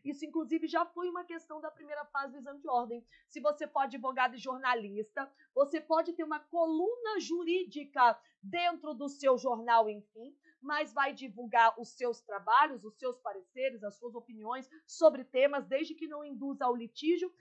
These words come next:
e não fique falando mal do trabalho alheio, mas vai ter que abrir a vez pros coleguinhas também.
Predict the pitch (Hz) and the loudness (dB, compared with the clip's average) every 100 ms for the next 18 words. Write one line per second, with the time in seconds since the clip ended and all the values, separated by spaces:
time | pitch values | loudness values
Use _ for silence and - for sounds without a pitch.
0 | _ 302 320 294 320 - 285 285 277 269 | _ -4 -4 -4 -8 -8 -6 -6 -2 0
1 | 254 254 247 220 226 214 196 202 277 415 | 0 -2 -2 2 2 0 -2 0 2 2
2 | - 320 - 269 285 285 277 302 302 294 | -2 -20 -10 -8 -6 -8 -10 -14 -14 -14
3 | 220 254 302 311 240 285 285 _ 285 - | -14 -6 -2 -2 -6 -18 -20 _ -18 -8
4 | 269 262 220 262 269 - 302 240 208 | -6 -6 -10 -18 -16 -12 -8 -6 -6